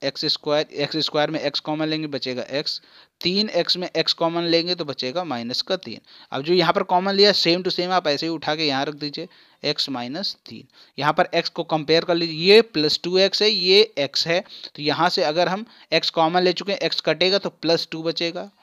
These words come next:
तो हमने यहाँ पर प्लस टू रख दिया, तो एक ब्रैकेट में एक्स प्लस टू आ जाएगा, एक ब्रैकेट में एक्स माइनस थ्री आ जाएगा। यही इसका आंसर होगा, क्योंकि यहाँ पर केवल गुणनखंड करने को कहा गया।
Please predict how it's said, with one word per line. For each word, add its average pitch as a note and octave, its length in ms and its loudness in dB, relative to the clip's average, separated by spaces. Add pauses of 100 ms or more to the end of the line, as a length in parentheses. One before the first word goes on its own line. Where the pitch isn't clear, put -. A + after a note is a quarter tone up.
(480)
तो C3+ 80 -8
हमने C#3+ 220 -6
यहाँ C3+ 140 -4
पर D#3 120 -6
प्लस C3+ 340 -6
टू D3+ 160 -6
रख D#3 120 -4
दिया, D#3 300 -6 (320)
तो B2+ 140 -14
एक F3 300 2
ब्रैकेट D#3+ 380 2
में D#3+ 160 -4
एक्स - 280 -4
प्लस - 380 -6
टू C3+ 200 -6
आ C#3+ 80 0
जाएगा, E3 440 -2 (680)
एक F3 340 2
ब्रैकेट D#3 400 0
में E3 260 -6
एक्स C#3 260 -4
माइनस B2+ 460 -8
थ्री A2+ 220 -12
आ G#2+ 80 -8
जाएगा। G#2+ 320 -14 (320)
यही D#3 300 2
इसका D#3+ 260 -2
आंसर B2+ 440 -8
होगा, A2+ 240 -16
क्योंकि C#3+ 240 -8
यहाँ C#3+ 160 0
पर D3 120 -4 (120)
केवल D3 300 0
गुणनखंड D3 640 -4
करने A#2+ 320 -10
को F#3 160 -6
कहा A2 240 -10
गया। A2 240 -20